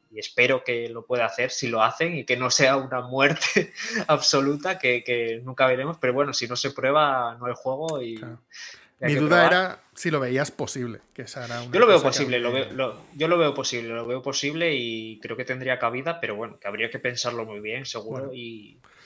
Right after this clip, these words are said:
Speaker 1: y
Speaker 2: Que
Speaker 1: que
Speaker 2: lo
Speaker 1: está
Speaker 2: piense,
Speaker 1: ahí.
Speaker 2: que lo tenga que pensar.
Speaker 1: Sí, sí.
Speaker 2: Yo iré con mi tarjeta y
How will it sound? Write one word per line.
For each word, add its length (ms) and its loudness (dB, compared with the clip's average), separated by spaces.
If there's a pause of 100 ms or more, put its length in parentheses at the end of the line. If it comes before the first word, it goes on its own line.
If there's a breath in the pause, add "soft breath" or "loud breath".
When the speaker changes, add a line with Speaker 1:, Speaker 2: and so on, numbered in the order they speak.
(240 loud breath)
Speaker 1:
y 100 -10
Speaker 2:
Que 40 -10
Speaker 1:
que 60 2
Speaker 2:
lo 60 4
Speaker 1:
está 60 2
Speaker 2:
piense, 220 2
Speaker 1:
ahí. 60 2
Speaker 2:
que 40 6
lo 80 8
tenga 180 0
que 80 0
pensar. 480 -4
Speaker 1:
Sí, 380 0
sí. 340 4
Speaker 2:
Yo 400 2
iré 360 2
con 160 -8
mi 80 -8
tarjeta 600 -4
y 380 -12